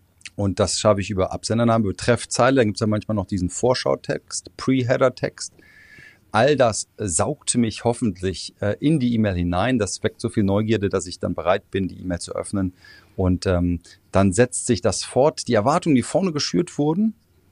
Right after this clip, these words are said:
ähm, Absender, äh, Betreffzeile und so weiter, müssen dann erfüllt werden. Und idealerweise geht das dann genauso stringent weiter. Also ich finde Content, der für mich relevant ist, der eine Aktualität hat, äh, den ich angefordert habe, ja, so sollte es ja auch noch sein.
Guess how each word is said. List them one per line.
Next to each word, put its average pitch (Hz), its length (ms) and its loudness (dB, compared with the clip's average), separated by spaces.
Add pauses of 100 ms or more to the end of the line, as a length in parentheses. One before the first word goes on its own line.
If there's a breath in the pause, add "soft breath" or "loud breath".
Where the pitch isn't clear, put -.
ähm, 104 320 0
Absender, 101 520 -2 (160)
äh, 98 100 -4
Betreffzeile - 440 -6
und 95 60 -2
so 92 80 -2
weiter, 92 200 0
müssen 98 200 -2
dann 92 100 2
erfüllt 110 340 0
werden. 117 300 0 (640 loud breath)
Und 98 340 0
idealerweise 95 540 2
geht 95 160 -2
das 90 100 -4
dann 98 240 0
genauso 95 300 0
stringent 98 360 0
weiter. 107 460 -2
Also 80 300 -6
ich - 260 -14 (100)
finde 85 300 -2
Content, 95 640 -4
der 85 80 2
für - 100 -6
mich 90 220 -2
relevant 87 360 0
ist, 90 260 -4
der 87 160 4
eine 87 340 0
Aktualität 98 840 -2
hat, - 440 -4
äh, 87 280 -2 (540 loud breath)
den 90 220 0
ich - 220 -6
angefordert 113 720 4
habe, 123 580 6
ja, 101 200 0
so 95 100 -2
sollte 92 240 -2
es 90 80 -14
ja - 80 -10
auch - 60 -8
noch 107 160 -10
sein. 95 340 -6